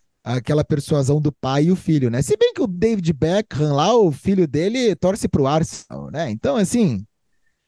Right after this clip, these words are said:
né, eu não sei qual é que é. Agora, falando do George Harrison, aí a gente vai ter que falar de Fórmula um, porque o George Harrison, ele era, né, o, o grande fã de Fórmula um, sempre foi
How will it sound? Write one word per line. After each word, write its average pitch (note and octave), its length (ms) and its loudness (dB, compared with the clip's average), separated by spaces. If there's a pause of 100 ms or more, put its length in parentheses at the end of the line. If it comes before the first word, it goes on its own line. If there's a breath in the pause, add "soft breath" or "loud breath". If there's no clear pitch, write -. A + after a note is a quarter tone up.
(100)
né, D#4+ 160 0
eu G4+ 40 0
não G#4+ 100 2
sei B3 220 2
qual F3+ 160 0
é D3+ 80 2
que C3+ 180 -4
é. G2+ 120 -6 (480 soft breath)
Agora, C#3 920 4 (300)
falando G#3+ 340 2
do A#3 320 2
George F3+ 360 0
Harrison, D3+ 520 -2 (480)
aí E3 600 4
a G3+ 60 2
gente G3+ 220 0
vai G3 140 2
ter G3 100 2
que - 80 -6
falar F#3+ 200 2
de - 100 -6
Fórmula G#3 380 4
um, E3 200 2 (540)
porque C3+ 260 -2
o E3 140 4
George E3 260 0 (120)
Harrison, F#3 400 2
ele G#3 100 0
era, E3+ 480 2
né, C3+ 160 0
o, G#2+ 260 2 (140)
o F#2+ 140 -6
grande D3 420 0
fã E3 380 0
de D#3 100 -14
Fórmula B2 380 0
um, E3+ 280 0 (320 soft breath)
sempre F#3 460 -2
foi E3 340 0